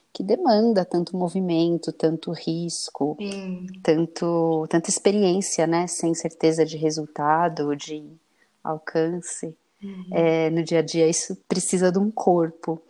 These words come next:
Speaker 1: E a tua fala tem todo esse corpo. Então, eu tô, assim,
Speaker 2: Uhum.
Speaker 1: super encantada de te conhecer e com vontade de
Speaker 2: Uhum.
Speaker 1: ver o trabalho perto, sabe? <laughs>
Speaker 2: Sim, continuar as trocas.
Speaker 1: Exato.
Speaker 2: Ai, gente,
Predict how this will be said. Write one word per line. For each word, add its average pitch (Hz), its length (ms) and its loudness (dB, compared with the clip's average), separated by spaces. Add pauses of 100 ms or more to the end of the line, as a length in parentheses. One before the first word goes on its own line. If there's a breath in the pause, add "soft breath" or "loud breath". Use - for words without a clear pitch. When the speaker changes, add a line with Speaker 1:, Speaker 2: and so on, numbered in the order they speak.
(300 loud breath)
Speaker 1:
E 165 80 -4
a 160 40 -6
tua 165 200 0
fala 175 320 2
tem 190 180 -4
todo 180 220 -4
esse 180 240 -4
corpo. 165 440 0
Então, 160 240 -4
eu 170 60 -4
tô, - 140 -4
assim, 180 380 -4
Speaker 2:
Uhum. 180 40 -6
Speaker 1:
super 190 560 0
encantada 214 720 2
de 202 100 -6
te - 140 -14
conhecer 180 640 -2
e 190 40 -4
com 196 140 -2
vontade 185 380 -2
de 180 80 -6
Speaker 2:
Uhum. 170 80 -6
Speaker 1:
ver 180 160 4
o 180 60 -4
trabalho 170 600 2
perto, 170 420 0
sabe? 196 580 -6
<laughs> 240 260 0
Speaker 2:
Sim, 233 420 4
continuar 208 500 4
as 214 160 -4
trocas. 208 640 2 (1160 loud breath)
Speaker 1:
Exato. 170 840 -10 (680)
Speaker 2:
Ai, 190 260 -12
gente, 180 460 -14